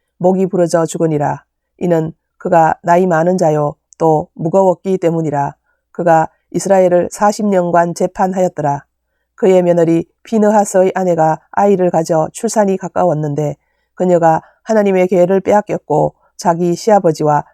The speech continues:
남편이 죽었다는 소식을 듣자 통증이 온지라. 몸을 구부리고 상고를 치렀더라. 그녀가 죽어갈 무렵 그녀의 곁에 섰던 여인들이 그녀에게 말하기를, "두려워 말라, 내가 아들을 낳았도다." 하였으나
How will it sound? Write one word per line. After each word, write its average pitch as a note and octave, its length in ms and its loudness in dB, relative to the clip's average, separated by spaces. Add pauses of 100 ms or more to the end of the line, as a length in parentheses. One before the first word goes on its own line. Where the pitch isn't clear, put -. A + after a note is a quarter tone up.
남편이 F#3 460 -2
죽었다는 F#3 500 -2
소식을 G3 400 -2
듣자 D#3 440 -2 (260)
통증이 G3 460 -2
온지라. D3+ 460 -2 (520)
몸을 F#3 320 2
구부리고 F3 640 0
상고를 G3 540 0
치렀더라. D#3 600 -2 (560)
그녀가 F#3 500 2
죽어갈 G3 440 0
무렵 D#3+ 320 0 (200)
그녀의 F#3 400 2
곁에 F3+ 340 -2
섰던 E3 500 -4 (100)
여인들이 E3+ 540 0 (180)
그녀에게 F#3+ 480 2
말하기를, D3+ 520 0 (280)
"두려워 F3 380 4
말라, D3+ 420 0 (140)
내가 E3 440 2 (180)
아들을 F#3 380 0
낳았도다." F3 520 2
하였으나 D#3 560 -4